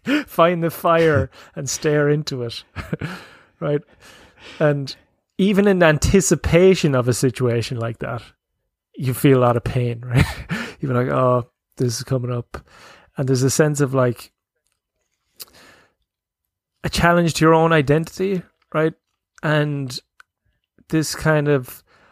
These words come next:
Speaker 1: all sorts of weird guilt and shame and, like, questions around loyalty and all of these things, right?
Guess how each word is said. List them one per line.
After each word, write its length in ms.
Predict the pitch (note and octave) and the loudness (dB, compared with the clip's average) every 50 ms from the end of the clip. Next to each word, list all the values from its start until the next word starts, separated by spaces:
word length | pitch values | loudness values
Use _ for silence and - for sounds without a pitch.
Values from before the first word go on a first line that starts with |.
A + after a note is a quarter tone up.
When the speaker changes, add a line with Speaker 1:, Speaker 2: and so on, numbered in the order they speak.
| _ _ - | _ _ 0
Speaker 1:
all 200 | E3+ F3+ G3+ F3 | 2 4 4 4
sorts 220 | - F3+ D#3+ - | 2 0 2 2
of 100 | E3 C#3+ | 0 0
weird 680 | D3+ E3 E3+ D#3+ D#3+ D#3 D3 C#3 C#3+ C3+ C3 - G#3+ D3+ | 2 4 4 6 6 6 4 2 -2 -10 -16 -18 -20 -4
guilt 340 | - E3+ E3+ E3 D3 - - | 0 0 2 2 0 -2 -4
and 140 | D3 C#3+ C3 | -4 -4 -4
shame 540 | - - D#3+ D#3+ D#3 D#3+ E3 E3+ D#3+ D3+ C#3+ | -4 0 0 2 2 2 2 0 0 -2 -2
and, 200 | C3+ C3 C3+ C3 | -2 -4 -2 -2
like, 220 | C3 B2+ B2+ - | -2 -2 -2 -4
questions 460 | - - E3 D3 C#3+ - - D3 C#3 | 0 2 2 2 2 0 -2 -4 0
around 300 | D3 D3+ D3 C#3+ C3+ C#3 | 0 0 0 2 0 0
loyalty 580 | C#3 C#3+ D3 D3 D3+ D3 - - D3+ D3 C#3+ C#3 | 2 2 2 2 2 0 -2 -2 -4 -2 -2 -4
and 100 | C3+ C#3+ | -4 -2
all 180 | C#3 C#3+ C#3 | -2 -2 -2
of 100 | C#3 B2+ | -2 -4
these 200 | B2+ C3+ C3 B2 | -2 -4 -4 -4
things, 360 | - - E3 E3 C#3+ B2+ A#2+ B2 | -4 -4 -4 -4 -4 -6 -10 -8
right? 200 | C#3 C#3+ D3 | -8 -8 -10